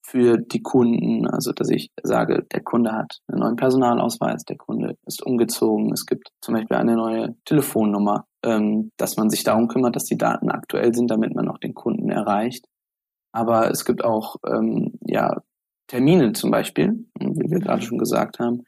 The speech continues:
Speaker 1: die man vorbereiten muss. Und dann weiß man, okay, um elf Uhr habe ich jetzt einen Termin, also klinke ich mich um zehn Uhr dreißig aus dem Service, also vorne die Kunden bedienen, aus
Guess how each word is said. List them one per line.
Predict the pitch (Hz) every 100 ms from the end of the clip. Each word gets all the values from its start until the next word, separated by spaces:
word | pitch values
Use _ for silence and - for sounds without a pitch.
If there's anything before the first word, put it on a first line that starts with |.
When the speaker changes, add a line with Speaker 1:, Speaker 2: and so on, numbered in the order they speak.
| _ _
Speaker 1:
die | 123
man | 120
vorbereiten | 120 160 - - - -
muss. | - - - -
Und | -
dann | 113
weiß | 110 107
man, | 127 120
okay, | - 147 156 - -
um | - 123
elf | - 135 -
Uhr | 143 147 202 - - - _
habe | - 123
ich | 123
jetzt | 123 -
einen |
Termin, | 123 127 127 170 226 - _ _ _ _ _
also | - 123 127 123
klinke | - 135 139
ich | -
mich | 131 131 -
um | 120 117 117 -
zehn | - 127
Uhr | 123
dreißig | 117 117 127 - 156 -
aus | - 117 -
dem | 123 - -
Service, | - - 120 123 156 180 - - _
also | - - - -
vorne | - 117 113 113
die | 110
Kunden | - - 110
bedienen, | 110 - -
aus | - - 120 - -